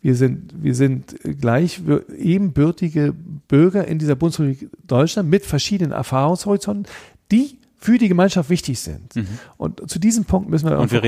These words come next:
Speaker 1: kommen.
Speaker 2: über die Erfahrungen und überlegen dann gemeinsam, was heißt
Speaker 1: Ja.
Speaker 2: das für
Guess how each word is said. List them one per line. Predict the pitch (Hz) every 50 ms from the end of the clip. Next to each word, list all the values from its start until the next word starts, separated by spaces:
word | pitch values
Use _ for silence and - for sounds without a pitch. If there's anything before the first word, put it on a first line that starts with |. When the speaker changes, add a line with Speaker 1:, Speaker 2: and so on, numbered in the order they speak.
| 110
Speaker 1:
kommen. | 113 110
Speaker 2:
über | 101 110
die | 107
Erfahrungen | 95 87 - - 127 131 139 139 143 147 147 151 151
und | - - 117 113
überlegen | - 107 113 107 104 104 107 104 107 101
dann | 113 113 123 131
gemeinsam, | 120 120 113 110 110 120 131 131 123 120 117 117 110
was | 110 - -
heißt | - 117 113 107
Speaker 1:
Ja. | 156 139
Speaker 2:
das | 110 107 - -
für | - - - 113 107 104 107 107